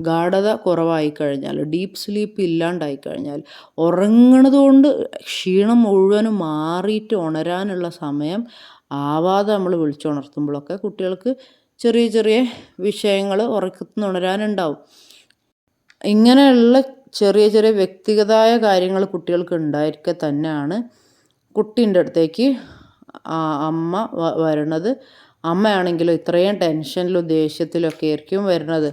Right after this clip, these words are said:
എന്നും ഇപ്പം ഇത് തന്നെ, ഈ വിളിച്ചുണർത്തൽ ബുദ്ധിമുട്ട്. അമ്മ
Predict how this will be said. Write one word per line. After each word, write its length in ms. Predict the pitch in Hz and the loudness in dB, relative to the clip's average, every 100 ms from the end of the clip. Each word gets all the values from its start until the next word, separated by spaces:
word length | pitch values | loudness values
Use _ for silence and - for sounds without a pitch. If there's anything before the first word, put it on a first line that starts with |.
| 147 _ _ _ - | -8 _ _ _ -12
എന്നും 520 | 151 156 165 190 247 240 | -8 -4 0 6 6 6
ഇപ്പം 200 | 226 190 | 2 0
ഇത് 140 | 160 | 0
തന്നെ, 240 | 160 160 151 | 0 -2 -2
ഈ 80 | 170 | 0
വിളിച്ചുണർത്തൽ 760 | 175 156 151 170 160 151 165 165 | 0 -2 -4 -4 -4 -4 -4 -2
ബുദ്ധിമുട്ട്. 540 | 160 143 147 151 147 151 - - _ - | -2 -4 -4 -4 -4 -8 -10 -20 _ -8
അമ്മ 240 | 170 180 | -4 0